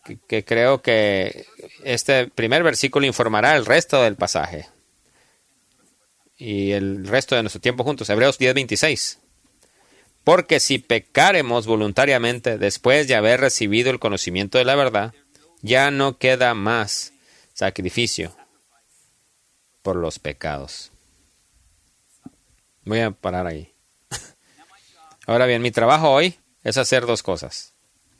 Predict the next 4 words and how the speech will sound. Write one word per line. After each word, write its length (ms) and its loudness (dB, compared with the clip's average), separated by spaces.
Número 300 2
uno, 240 -2
es 340 -2
responder 760 0